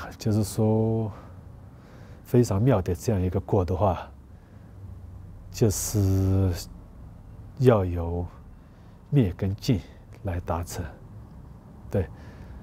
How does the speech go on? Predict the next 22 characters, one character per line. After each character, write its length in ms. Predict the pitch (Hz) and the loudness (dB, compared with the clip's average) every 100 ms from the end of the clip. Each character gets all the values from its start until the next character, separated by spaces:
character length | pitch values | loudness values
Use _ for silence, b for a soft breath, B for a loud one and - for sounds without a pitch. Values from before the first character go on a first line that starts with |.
| B - - - - | B -14 -16 -16 -6
那 540 | - 113 104 98 92 113 - - - - - - - - - - - | 4 6 8 4 2 -2 -10 -14 -16 -18 -18 -16 -16 -18 -18 -18 -8
总 220 | - 113 | 4 4
之 160 | 110 127 | 6 4
就 160 | 120 117 | 4 2
是 80 | |
变 120 | 113 107 | 2 0
成 120 | 92 | 2
要 120 | 113 | 2
修 200 | 95 104 | 2 2
行 640 | 101 - 90 87 87 92 | 0 0 0 2 2 0
空 320 | 98 - 101 95 | -2 0 0 0
性， 220 | - 92 - - - - - - B B B B B B | -2 -4 -6 -18 -20 -20 -20 -18 B B B B B B
修 180 | - 135 | 4 4
行 160 | 107 | 6
空 180 | 92 101 | 2 0
性 220 | 113 110 92 | 0 0 4
道 200 | 113 90 | 2 2
的 100 | 85 | -2
话， 300 | - 90 82 | -2 -2 -2
才 180 | - 95 | -8 -2
能 180 | 92 90 | 0 2
够 460 | 95 90 85 82 | 2 2 0 -2